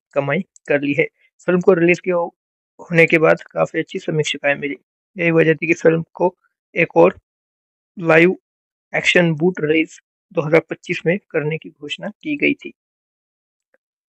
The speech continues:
Hello friends, आज की इस video में हम बात करेंगे, movie ने का name है How to Train Your Dragon, The Hidden World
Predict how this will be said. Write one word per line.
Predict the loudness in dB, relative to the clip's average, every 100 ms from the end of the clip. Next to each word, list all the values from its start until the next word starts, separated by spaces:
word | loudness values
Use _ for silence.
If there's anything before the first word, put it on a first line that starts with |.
| _ 0
Hello | 4 4
friends, | 6 6 6 4 2
आज | 2 0
की |
इस | -4 2
video | 4 6
में | 4
हम | -2 2
बात | 2 0
करेंगे, | -2 0 0
movie | 0 -2 -2
ने | 0 2
का | 2
name | 0 -4
है | -2 -4
How | 2 0
to | 2 -2 2
Train | 2 2
Your | 2 4 6
Dragon, | 4 4 4 2 0 0
The | 0
Hidden | 2 0 2
World | 2 2